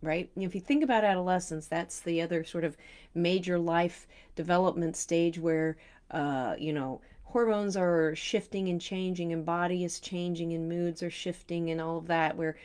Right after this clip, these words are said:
you know, your body goes from making sense one moment to the very next moment just being no longer your body. And so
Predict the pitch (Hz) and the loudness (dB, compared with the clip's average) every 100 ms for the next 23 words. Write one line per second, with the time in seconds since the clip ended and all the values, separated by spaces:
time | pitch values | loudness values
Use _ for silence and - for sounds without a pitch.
0 | - - 175 165 180 185 180 175 - 170 | -18 -2 0 4 4 4 2 0 0 -2
1 | 165 - 165 175 160 156 160 175 170 165 | -2 -4 -4 -2 -4 -2 -2 0 0 0
2 | 165 160 - 160 156 160 160 160 - 160 | -2 -2 -2 0 2 2 2 -4 -4 -2
3 | 156 156 156 - - - - 175 - - | 0 -2 -4 -10 -20 -20 -12 -8 -8 -12
4 | - 156 196 180 165 - - 185 190 190 | -16 -4 2 2 2 0 -4 0 2 4
5 | 175 165 156 160 156 151 156 160 139 - | 4 2 2 2 2 0 0 -2 -4 -4
6 | 170 170 - 202 | -4 -2 2 0